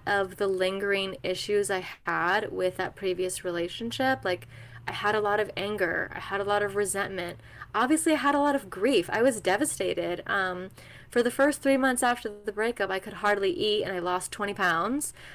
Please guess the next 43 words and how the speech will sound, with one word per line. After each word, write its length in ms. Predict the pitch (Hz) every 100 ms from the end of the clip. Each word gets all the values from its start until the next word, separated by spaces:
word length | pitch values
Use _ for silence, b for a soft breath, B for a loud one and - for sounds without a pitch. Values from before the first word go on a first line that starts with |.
| B B B - -
Eating 380 | 190 220 226
did 140 | 226 208
not 320 | 185 208 190 -
<laughs> 80 | -
sound 540 | - - 262 330 294
good 260 | 202 185 -
to 120 | 214
me. 360 | 190 160 165 180 B B B B -
Also, 560 | 254 320 320 262 226 214
you 120 | 233
know, 80 | 214
we're 80 |
talking 320 | 214 240 254 277
about 140 | 262
a 40 |
container. 840 | 226 214 190 185 175 180 247 359 392 B B B B B B B -
I, 140 | 220 -
I 80 | 233
just 160 | 254
wanna 180 | 370 330
share 240 | - 233
this 220 | 208 208 -
because 300 | 208 190 180
this 180 | 220
was 120 | 269 254
one 140 | 247
of 100 | 226
my 100 | 208
most 340 | 202 190 -
proudest 540 | - - 190 196 190 -
moments 360 | 190 180 180
of 100 | 185
therapy. 600 | - 190 180 180 175 175 - B B B -
There 120 | 226
was 140 | 277 359
a 80 |
point 880 | - - 226 220 220 208 208 - - - - -
where 320 | 202 214 208
my 140 | 202 202
therapist 460 | 262 339 381 381
had 180 | 370 269
said 300 | - 220 214
something 840 | - 196 196 - 254 269 277 285